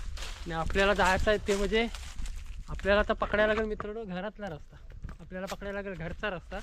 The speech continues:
आणि आपण आहे ना मस्तपैकी डोंगरातून खाली उतरतोय आणि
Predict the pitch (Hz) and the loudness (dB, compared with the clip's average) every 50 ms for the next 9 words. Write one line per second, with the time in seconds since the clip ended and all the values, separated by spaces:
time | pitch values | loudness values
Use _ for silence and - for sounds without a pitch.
0 | - - - - - - - - - - - - 151 156 165 160 160 - 196 190 | -8 -10 -10 -10 -12 -12 -12 -12 -8 -6 -6 -4 -4 -2 -2 -4 -2 -2 0 0
1 | 185 185 190 196 196 190 - - - 185 170 165 196 180 180 180 185 190 185 180 | 2 2 2 2 2 0 -2 -4 -6 -8 -6 -6 -4 -4 -2 0 6 8 8 8
2 | 175 220 254 262 - - 175 175 185 208 202 196 190 - 220 202 - 165 143 131 | 8 6 4 0 -2 -2 -2 0 2 2 4 4 4 4 4 2 2 0 -4 -4
3 | - - - - - - - - - - - - - - - - 147 151 | -6 -8 -10 -8 -2 0 0 0 0 -2 -8 -10 -10 -8 -2 2 4 4